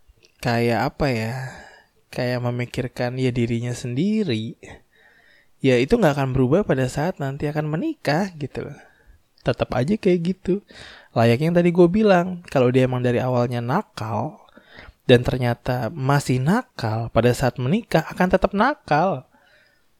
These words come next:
Nggak akan berubah. Gitu loh. Yang malah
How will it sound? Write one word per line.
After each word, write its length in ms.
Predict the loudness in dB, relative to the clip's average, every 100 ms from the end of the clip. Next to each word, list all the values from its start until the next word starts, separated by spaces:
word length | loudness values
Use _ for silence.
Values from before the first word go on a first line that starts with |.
| _
Nggak 200 | -4 0 0 -2
akan 100 | -2
berubah. 800 | 0 0 0 2 2 2 -2 -10 _ _ _ _ _ _ _ -2
Gitu 320 | -2 0 -2
loh. 60 | 2
Yang 160 | 2 4
malah 340 | 4 4